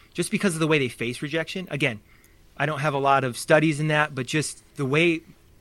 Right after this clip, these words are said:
like, I think we really connect with rejection. Uh, men and women deal with it differently, and men can kind of separate it from who they are sometimes,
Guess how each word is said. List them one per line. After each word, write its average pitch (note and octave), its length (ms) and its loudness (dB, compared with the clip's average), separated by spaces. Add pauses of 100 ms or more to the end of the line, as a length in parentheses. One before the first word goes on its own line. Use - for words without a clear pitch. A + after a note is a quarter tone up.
(220)
like, C#3 160 -2
I C3+ 80 -2
think D3+ 320 -6
we C3+ 200 -6
really C#3+ 220 -2
connect B2+ 720 -6 (100)
with B2+ 220 -6
rejection. B2 640 -6 (440)
Uh, A#2+ 120 -4
men C3+ 200 -2
and C3+ 120 -2
women C3+ 180 -2
deal C3 140 -2
with A#2+ 100 -8
it B2 140 -6
differently, D3 480 -8 (340)
and C3+ 180 -4
men C3 220 -2
can C3+ 240 -8
kind C3+ 300 -6
of A2 80 -8
separate C3+ 480 -4
it B2+ 60 -12
from B2 160 -10
who D3 220 -4
they A#2+ 180 -4
are A2+ 220 -4
sometimes, D3 640 -8